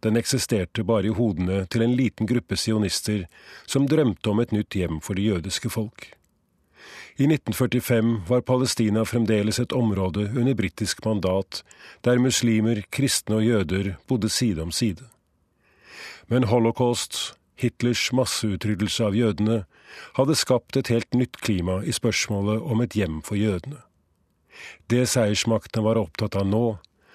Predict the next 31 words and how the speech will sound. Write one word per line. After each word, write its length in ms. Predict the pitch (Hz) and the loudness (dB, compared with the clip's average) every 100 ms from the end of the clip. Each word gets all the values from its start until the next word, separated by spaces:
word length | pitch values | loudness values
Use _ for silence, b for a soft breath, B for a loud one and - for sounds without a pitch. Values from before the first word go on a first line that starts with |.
| b b | b b
var 80 | 151 | 2
de 120 | 127 127 | 2 4
jødene 480 | 147 107 80 85 85 | 4 2 0 -6 -6
som 160 | 104 | -4
hadde 140 | 95 110 - | -4 -4 0
overlevd 460 | 135 101 117 127 110 | 0 2 2 0 0
folkemordet. 640 | 135 98 104 90 87 71 - _ _ _ _ _ _ B B B | -2 -2 -4 -4 -6 -10 -16 _ _ _ _ _ _ B B B
Ikke 240 | - - 120 | -2 2 2
slik 280 | 120 107 107 | 2 0 -2
å 80 | |
forstå 300 | 107 98 110 101 101 - | -4 -2 0 0 0 -2
at 160 | 113 117 | 0 0
U 80 | |
S 160 | 110 - | 0 0
A 140 | 101 101 | 0 0
og 160 | 143 | -2
Storbritannia 800 | - 110 87 98 101 98 101 101 - - | -2 -2 -2 -2 -2 0 0 -2 -4 -2
åpnet 360 | 113 - 101 - | -2 -2 -6 -2
portene 400 | 127 - 98 98 | -4 -2 -4 -2
til 160 | 120 | -4
fri 360 | - 107 98 117 | -2 -2 0 0
immigrasjon 680 | 101 104 104 101 107 98 98 | 0 0 -2 -2 -2 -2 -2
av 80 | 98 | 0
jøder. 480 | 113 98 127 - - b b b b | 0 0 -2 -4 -16 b b b b
Overhodet 480 | 120 117 117 117 117 - | 0 2 2 4 2 0
ikke. 180 | - - _ _ _ _ _ B B B B B - | -8 -14 _ _ _ _ _ B B B B B 0
Men 200 | 131 139 | 2 2
de 100 | 139 | 2
så 160 | 135 120 | 2 4
med 140 | 131 | 4
velvilje 720 | 147 120 98 98 92 120 | 2 2 2 2 2 0